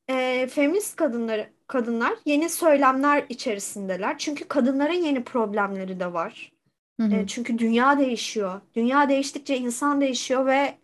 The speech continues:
Speaker 1: herkes daha girift problemler ortaya çıkıyor.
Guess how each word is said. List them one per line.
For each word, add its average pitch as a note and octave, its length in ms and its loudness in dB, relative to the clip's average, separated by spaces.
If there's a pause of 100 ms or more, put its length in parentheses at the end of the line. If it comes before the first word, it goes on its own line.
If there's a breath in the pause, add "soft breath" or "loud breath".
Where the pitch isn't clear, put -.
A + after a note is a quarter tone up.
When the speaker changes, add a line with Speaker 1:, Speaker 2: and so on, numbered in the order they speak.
Speaker 1:
herkes C4+ 480 -2 (280)
daha E4+ 260 0 (100)
girift D4+ 380 -2
problemler C4 640 2 (100)
ortaya G3+ 380 -8
çıkıyor. G3+ 540 -8